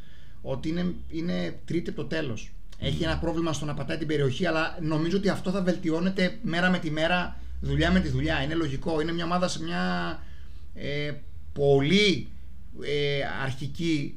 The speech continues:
Speaker 1: φάση με,
Speaker 2: Με νέο προπονητή.
Speaker 1: με νέο προπονητή και σε μια κατάσταση να αλλάξει πολλά πράγματα.
Speaker 2: Ωραία. Ε,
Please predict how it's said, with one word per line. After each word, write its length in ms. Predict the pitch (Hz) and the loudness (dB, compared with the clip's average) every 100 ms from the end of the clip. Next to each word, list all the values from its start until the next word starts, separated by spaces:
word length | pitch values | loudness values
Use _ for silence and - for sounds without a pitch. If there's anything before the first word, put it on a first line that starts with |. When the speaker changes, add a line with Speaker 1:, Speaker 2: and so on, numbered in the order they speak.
| - | -6
Speaker 1:
φάση 520 | - - 147 143 147 | -6 -2 2 2 0
με, 520 | 143 143 147 143 139 139 | 0 0 0 0 0 0
Speaker 2:
Με 100 | 139 | 2
νέο 180 | 202 208 | 4 4
προπονητή. 400 | 175 - - - | 4 0 0 0
Speaker 1:
με 80 | 143 | 2
νέο 180 | 143 165 | 2 0
προπονητή 460 | 160 143 139 131 175 | -2 -2 0 0 0
και 160 | 170 | -2
σε 140 | 135 143 | -4 -4
μια 120 | 170 | -4
κατάσταση 920 | 165 165 170 156 170 160 156 151 139 143 - - - - - | -4 -4 -4 -2 0 0 0 -2 -4 -4 -6 -6 -8 -6 -4
να 100 | 127 | 0
αλλάξει 400 | 135 160 - 160 | 2 2 2 -2
πολλά 300 | 143 135 151 | 0 2 2
πράγματα. 500 | 147 117 104 101 104 - - - - - | 2 -2 -2 -6 -6 -6 -6 -8 -6 -6
Speaker 2:
Ωραία. 540 | 78 80 95 98 - | -4 -2 -2 -2 -4
Ε, 480 | 73 85 85 80 78 | -2 0 0 0 -2